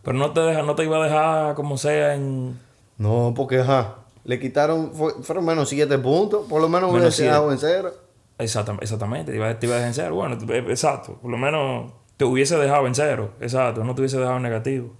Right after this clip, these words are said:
Speaker 2: Pero, nada, el Osasuna que lleva siete partidos seguidos contra el Getafe, perdiendo. Bueno, sin ganar, porque han
Speaker 1: Sin
Speaker 2: empatado
Speaker 1: ganar,
Speaker 2: mucho.
Speaker 1: sí.
Speaker 2: Y solamente le han metido un gol en esos siete enfrentamientos.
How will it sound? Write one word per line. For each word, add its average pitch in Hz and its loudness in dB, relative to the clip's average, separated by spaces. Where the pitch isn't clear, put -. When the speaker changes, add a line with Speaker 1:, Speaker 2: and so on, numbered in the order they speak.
Speaker 2:
Pero, 165 -4
nada, 143 -6
el 131 2
Osasuna 135 -2
que 151 -4
lleva 156 -2
siete 190 -2
partidos 139 -2
seguidos 120 0
contra 107 -4
el 110 -2
Getafe, 104 -4
perdiendo. 113 -2
Bueno, 131 0
sin 196 -4
ganar, 110 -2
porque 101 -6
han 127 0
Speaker 1:
Sin 123 -2
Speaker 2:
empatado 135 2
Speaker 1:
ganar, 117 0
Speaker 2:
mucho. 107 -8
Speaker 1:
sí. 104 -10
Speaker 2:
Y 120 -2
solamente 151 0
le 143 0
han 143 0
metido 139 -4
un 151 -4
gol 110 2
en 98 -2
esos 101 -4
siete 104 -4
enfrentamientos. 98 -8